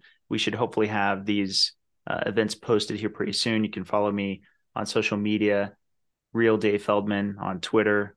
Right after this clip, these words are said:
I'll also be posting it on Instagram, also Real Dave Feldman. And if you're already part of our groups, we have a Facebook group for Cholesterol Code and we have a Facebook group for Lean Mass Hyperresponders.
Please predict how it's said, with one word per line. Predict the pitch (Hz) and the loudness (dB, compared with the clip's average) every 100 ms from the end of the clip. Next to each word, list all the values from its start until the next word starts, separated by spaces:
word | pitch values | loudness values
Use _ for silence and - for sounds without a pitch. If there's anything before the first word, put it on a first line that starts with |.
| - | -4
I'll | 104 101 | 0 0
also | 101 - 101 | 0 2 0
be | 95 98 | 0 -2
posting | 92 98 - 98 | 0 -2 -2 -4
it | 95 92 - | -4 -6 -6
on | 104 | -2
Instagram, | 131 - 117 117 107 107 | -2 -2 0 0 2 2
also | 107 104 107 | 0 0 0
Real | 101 104 | 2 0
Dave | 101 98 | 0 0
Feldman. | 98 98 98 95 95 _ _ - | 0 -2 -2 -6 -8 _ _ -2
And | 123 123 | 0 2
if | 117 113 | 2 4
you're | 113 | 4
already | 104 107 101 | 4 4 0
part | - 101 101 | -2 -2 0
of | 98 | 0
our | 95 | 0
groups, | 95 113 101 - | 0 -2 -2 -2
we | |
have | 101 | -2
a | 95 | -2
Facebook | 98 98 - | -2 -4 -6
group | - 104 - | -10 -10 -8
for | - | -8
Cholesterol | - 101 - 95 | -6 -6 -4 -4
Code | - 98 92 | -2 -4 -4
and | 98 | -4
we | |
have | 95 92 | -4 -6
a | |
Facebook | - 98 92 | -8 -8 -8
group | - 92 | -12 -10
for | - | -8
Lean | 98 | -6
Mass | - 95 | -8 -6
Hyperresponders. | 104 - 98 - 95 95 90 | -4 -4 -4 -2 -2 -4 -6